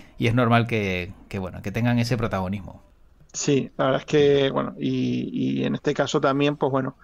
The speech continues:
Speaker 2: am, personas, pues, que estén, que sean aficionados al mundo de, un poco de, de, de, de, de la fantasía medieval, de, de los juegos de rol, etcétera,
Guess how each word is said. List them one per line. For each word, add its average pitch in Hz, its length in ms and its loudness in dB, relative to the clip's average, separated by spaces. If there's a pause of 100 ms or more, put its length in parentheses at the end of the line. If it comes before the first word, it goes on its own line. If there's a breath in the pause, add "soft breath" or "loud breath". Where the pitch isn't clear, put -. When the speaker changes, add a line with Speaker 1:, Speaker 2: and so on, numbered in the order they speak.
(460 soft breath)
Speaker 2:
am, 135 1120 0
personas, 147 400 0
pues, 147 180 0
que 156 120 0
estén, 147 440 0
que 147 80 -4
sean 143 200 0
aficionados 143 560 0
al 131 80 -2
mundo 139 380 0
de, 131 300 2 (240 loud breath)
un - 60 -20
poco 139 200 0
de, 131 220 0
de, 127 240 -4
de, - 240 -8
de, - 280 -6
de 135 120 -2
la 135 100 -2
fantasía 135 1500 0
medieval, 165 760 2
de, 131 360 -4
de 131 80 -4
los 131 140 -6
juegos 135 260 -2
de 131 80 -4
rol, 160 520 2
etcétera, 156 500 -2